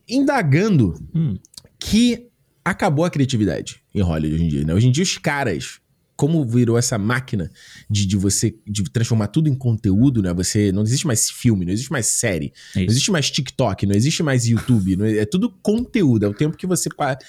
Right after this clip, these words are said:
Speaker 1: é o tempo da pessoa que ela passa consumindo em mídia.
Speaker 2: Exato.
Speaker 1: A, a, o que tá surgindo agora é uma onda de filmes que eu virei pro Alexandre e falei, cara, desculpa, isso aqui, isso aqui seria um vídeo do YouTube, no máximo, isso não é um filme.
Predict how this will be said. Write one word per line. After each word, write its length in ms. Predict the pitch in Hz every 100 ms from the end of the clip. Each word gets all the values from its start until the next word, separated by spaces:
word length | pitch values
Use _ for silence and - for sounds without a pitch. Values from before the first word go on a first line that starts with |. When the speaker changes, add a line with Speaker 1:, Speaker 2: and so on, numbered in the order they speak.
| -
Speaker 1:
é 60 | 196
o 40 |
tempo 140 | 262
da 60 | 269
pessoa 200 | 208 190
que 60 | 190
ela 80 |
passa 180 | 180 165
consumindo 360 | - - 160 160
em 60 |
mídia. 360 | 143 104 82 76 - _ - -
Speaker 2:
Exato. 420 | 76 - - - -
Speaker 1:
A, 300 | 170 196 196 -
a, 60 | - - -
o 100 | 196
que 140 | - 302
tá 140 | 415
surgindo 460 | - 214 139 139 143
agora 540 | 104 92 107 190 127 -
é 280 | 147 214 -
uma 400 | 175 190 202 196
onda 640 | 151 151 190 214 123 82 -
de 200 | 110 165
filmes 720 | - - 160 123 117 170 - _
que 80 | -
eu 80 | 233
virei 240 | 220 123
pro 120 | 101 110
Alexandre 240 | 120 127
e 20 |
falei, 160 | 185 123
cara, 220 | 127 87
desculpa, 560 | 110 - - 135 - - _ _ _
isso 280 | - 175 -
aqui, 420 | 233 - 101 101 - - - _ _ _ _ -
isso 200 | 135 135
aqui 120 | 135
seria 180 | - 175
um 40 | 214
vídeo 280 | 170 180
do 100 | 180
YouTube, 340 | 240 294 202 139
no 80 | 170
máximo, 300 | 131 131 104
isso 120 | -
não 100 | 196
é 20 |
um 40 | 180
filme. 480 | - 139 101 82